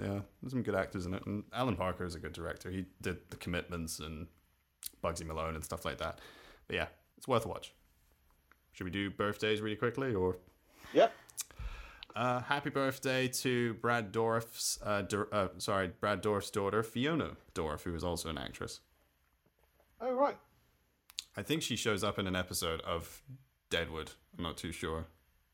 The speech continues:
Speaker 2: Oh.
Speaker 1: Yeah, she's done, she's done a lot of stuff. She ac-, oh, she was in, she was in True Blood,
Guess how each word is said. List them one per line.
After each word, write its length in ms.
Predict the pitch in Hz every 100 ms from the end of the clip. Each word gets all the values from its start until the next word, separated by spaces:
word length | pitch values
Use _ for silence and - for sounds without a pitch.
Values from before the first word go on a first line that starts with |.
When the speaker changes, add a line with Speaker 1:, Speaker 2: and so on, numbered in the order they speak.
| _ _ _ _ _ _
Speaker 2:
Oh. 360 | 156 175 202 143 90 - _ _ _ _ _ _ _ _ _ _ _ _ _ -
Speaker 1:
Yeah, 160 | 101 95
she's 180 | 113
done, 220 | 117 131 -
she's 160 | 120
done 140 | 131 139
a 40 |
lot 140 | 110
of 60 | 98
stuff. 220 | - 92
She 120 | -
ac-, 140 | 117 -
oh, 100 | 117
she 140 | 110
was 100 | 113
in, 160 | 117 117
she 160 | - 107
was 100 | 104
in 120 | 101
True 200 | 98 104
Blood, 460 | 101 101 101 98